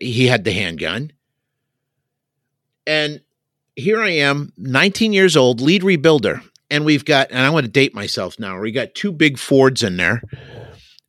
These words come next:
and they got the C six transmissions in 'em, and one's shifting too hard, one's shifting too soft.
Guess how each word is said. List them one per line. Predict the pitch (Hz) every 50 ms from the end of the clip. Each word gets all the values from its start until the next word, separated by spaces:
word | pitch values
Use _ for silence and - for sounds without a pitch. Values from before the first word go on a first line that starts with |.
| _ -
and | 143 143 135 131 131 131 123
they | 135 135
got | 127 135 123 -
the | 127 117
C | - - 151 135
six | - - 143 - -
transmissions | - - 139 127 123 113 - 123 131 123 - - 120 104 82
in | 98 92
'em, | 92 110 127
and | 123 117 120
one's | 117 131 139 151 143 - -
shifting | - - - 160 - - 156 143 127
too | - 156 147
hard, | 123 123 120 123 113
one's | 113 120 123 123 120
shifting | - - 123 - - 143 107 107
too | - - 117 107
soft. | - - 101 76 - - - -